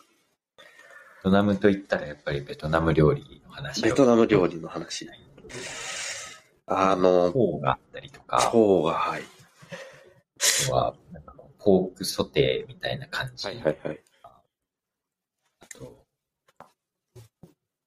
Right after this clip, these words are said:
Speaker 1: ボバティーっ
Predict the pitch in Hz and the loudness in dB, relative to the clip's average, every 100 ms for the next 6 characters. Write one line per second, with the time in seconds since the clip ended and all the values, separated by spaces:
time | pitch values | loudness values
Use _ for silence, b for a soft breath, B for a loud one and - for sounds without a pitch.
0 | _ _ _ _ _ _ _ _ _ _ | _ _ _ _ _ _ _ _ _ _
1 | _ _ _ _ 73 87 98 - - 73 | _ _ _ _ -6 -2 -2 0 0 2
2 | - | 0